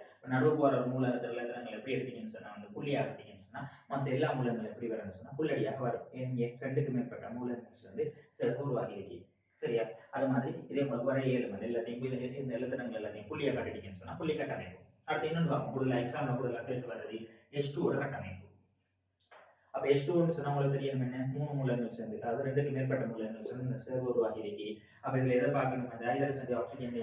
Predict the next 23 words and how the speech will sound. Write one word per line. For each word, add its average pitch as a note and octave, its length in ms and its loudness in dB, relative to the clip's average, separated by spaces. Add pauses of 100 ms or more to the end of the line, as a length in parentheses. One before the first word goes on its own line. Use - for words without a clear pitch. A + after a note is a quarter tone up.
(160)
குறைவாக C#3+ 400 6
இருக்கிறது, G#2 360 -4
ஆக்சிஜன். - 460 -8 (240)
அப்ப - 180 0
அதோட - 220 4
அளவுல B2 380 2
பாத்தீங்கன்னா G#2+ 520 -6
ரெண்டு. B2 220 2 (240)
அப்ப - 160 -4
ரெண்டுன்னு C#3+ 360 2
சொன்னா C#3 220 0
இப்படி C#3 200 0
மட்டும்தான் C#3 420 6
வரணும்னு A#2 360 0
அர்த்தம் A2 300 -4
இல்ல, G#2 120 -2 (400)
உடைஞ்சியும் C3 460 4
வரலாம். - 380 0
அது B2+ 140 -4
எதை B2+ 140 2
வச்சு C#3+ 240 2
தீர்மானிக்கிறது B2 500 2
வந்து, A2+ 280 -8